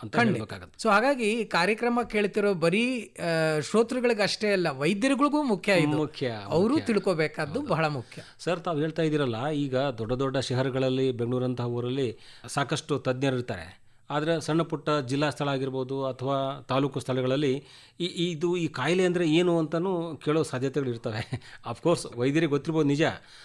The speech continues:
Speaker 1: ಆದ್ರೆ ಇದೇನು ಸಾಮಾನ್ಯ ಬಿಡು ಅಂತ, ಅಂತ ನಿರ್ಲಕ್ಷ್ಯ ಮಾಡಿರ್ತಾರೆ. ಬೇರೆ ಕಾಯಿಲೆಗೆ ಬೇಕಾದ್ರೆ ಟ್ರೀಟ್ಮೆಂಟ್ ಕೊಟ್ಟಿರ್ತಾರೆ, ಆದ್ರೆ ಲೂಪಸ್ಸಿಗೇನೆ ಟ್ರೀಟ್ಮೆಂಟ್ ಕೊಡೋ ಸಾಧ್ಯತೆಗಳು ಕಮ್ಮಿ.
Speaker 2: ಖಂಡಿತ, ಇದು
Speaker 1: ಹ್ಮ್.
Speaker 2: ಬಹಳ ಮುಖ್ಯವಾದ ಪ್ರಶ್ನೆ ನೀವು ಕೇಳಿದ್ದು. ಯಾಕಂದ್ರೆ ಇವತ್ತಿನ ದಿವಸ ಸಂಧಿವಾತ ತಜ್ಞರು ಬಹಳ ಕಡಿಮೆ ಇದ್ದಾರೆ.
Speaker 1: ಹ್ಮ್.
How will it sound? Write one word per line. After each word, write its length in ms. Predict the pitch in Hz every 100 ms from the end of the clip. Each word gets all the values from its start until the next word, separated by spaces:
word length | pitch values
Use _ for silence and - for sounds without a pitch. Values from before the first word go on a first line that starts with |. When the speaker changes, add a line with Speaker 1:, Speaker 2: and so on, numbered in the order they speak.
| -
Speaker 1:
ಆದ್ರೆ 260 | 175 185 180
ಇದೇನು 260 | 170 190
ಸಾಮಾನ್ಯ 360 | 180 170 170 170
ಬಿಡು 200 | 156 151
ಅಂತ, 120 | 151
ಅಂತ 140 | 160 165
ನಿರ್ಲಕ್ಷ್ಯ 460 | 165 151 151 135
ಮಾಡಿರ್ತಾರೆ. 400 | 139 123 120 110
ಬೇರೆ 320 | 107 135 185
ಕಾಯಿಲೆಗೆ 320 | 190 175 175 165
ಬೇಕಾದ್ರೆ 280 | 160 165
ಟ್ರೀಟ್ಮೆಂಟ್ 300 | 147 143 156
ಕೊಟ್ಟಿರ್ತಾರೆ, 380 | 143 131 131 135
ಆದ್ರೆ 220 | 139 170
ಲೂಪಸ್ಸಿಗೇನೆ 800 | 175 147 185 220 180 202 208 226
ಟ್ರೀಟ್ಮೆಂಟ್ 420 | 214 175 165 180 160
ಕೊಡೋ 180 | 156
ಸಾಧ್ಯತೆಗಳು 520 | 156 143 139 139 147 208
ಕಮ್ಮಿ. 360 | 202 135 82 - - - - -
Speaker 2:
ಖಂಡಿತ, 400 | 220 330 403 - - -
ಇದು 340 | - - 214 180
Speaker 1:
ಹ್ಮ್. 100 | 147
Speaker 2:
ಬಹಳ 220 | 113 202
ಮುಖ್ಯವಾದ 480 | 220 151 - 196 190
ಪ್ರಶ್ನೆ 340 | 156 147 -
ನೀವು 140 | 147 135
ಕೇಳಿದ್ದು. 400 | - 131 120 117
ಯಾಕಂದ್ರೆ 800 | - 139 226 240 190 143 123 170 - - - -
ಇವತ್ತಿನ 360 | 165 185 196 196
ದಿವಸ 220 | 196 220 240
ಸಂಧಿವಾತ 720 | - 165 208 254 220 208 208
ತಜ್ಞರು 560 | 190 170 151 139 160 170
ಬಹಳ 300 | 131 127 196
ಕಡಿಮೆ 380 | 208 160 156 160
ಇದ್ದಾರೆ. 240 | 117 113
Speaker 1:
ಹ್ಮ್. 760 | 120 127 127 123 117 110 107